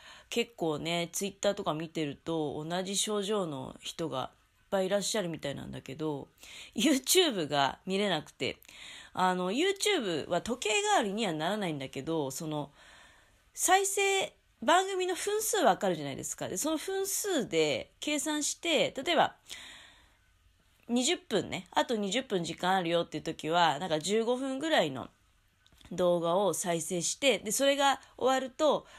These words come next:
まあ、あー、ちょうどね、まあ、時計代わりになるっていうか、じゃあこの動画見終わったら出ようみたいな、そういう使い方もしてるんですよ。なんだけど、昨日のね、多分、朝から、うん、家の者が言うには、昨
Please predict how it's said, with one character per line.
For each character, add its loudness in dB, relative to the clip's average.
ま 2
あ、 0
あ -2
ー、 -6
ち -4
ょ 2
う -2
ど -4
ね、 -6
ま -6
あ、 -6
時 -2
計 6
代 4
わ 6
り 0
に -6
な 4
る 0
っ -6
て -8
い -4
う -6
か、 -2
じ 0
ゃ 4
あ 2
こ -6
の -2
動 0
画 -2
見 -4
終 4
わ -8
っ -20
た 0
ら -4
出 -4
よ 2
う 0
み -8
た -2
い -4
な、 -10
そ -6
う -2
い -10
う -14
使 -4
い -4
方 -4
も -4
し -4
て -2
る -4
ん -4
で -4
す -8
よ。 -2
な 0
ん -2
だ 0
け -4
ど、 0
昨 -6
日 -2
の 0
ね、 0
多 -2
分、 -4
朝 4
か -2
ら、 -6
う -4
ん、 -6
家 2
の 0
者 0
が 0
言 0
う -2
に -2
は、 2
昨 -4